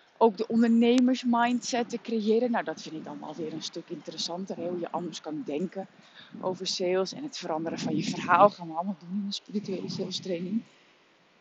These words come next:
Maar wat, wat ik vaak vind, is dat het zo aan de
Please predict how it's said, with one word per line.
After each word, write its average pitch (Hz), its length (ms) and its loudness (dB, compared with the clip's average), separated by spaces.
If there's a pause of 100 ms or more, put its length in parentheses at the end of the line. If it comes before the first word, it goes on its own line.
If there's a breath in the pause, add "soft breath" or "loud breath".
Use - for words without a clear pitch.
(720)
Maar 277 320 8 (480 loud breath)
wat, 285 180 10 (100)
wat 277 280 6
ik - 120 -6
vaak 370 440 8
vind, 262 720 6 (640 soft breath)
is 262 220 6
dat 302 220 6
het 359 120 2
zo 302 320 6
aan 285 220 4
de 262 140 6